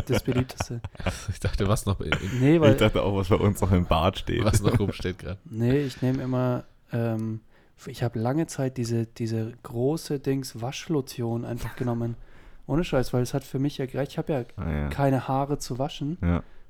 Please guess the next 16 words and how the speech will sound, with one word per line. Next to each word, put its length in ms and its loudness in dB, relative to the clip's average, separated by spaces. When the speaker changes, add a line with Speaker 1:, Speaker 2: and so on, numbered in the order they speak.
Speaker 1:
Und, 300 2
ähm, 460 0
so, 160 0
das 160 0
war 100 0
halt 140 0
sehr 260 -2
schön 440 0
geruchsneutral. 1000 -2
Und 160 -6
weil 120 0
ich 140 -12
dann 220 -6
sowieso 380 -8
immer 200 -2
mit, 280 -6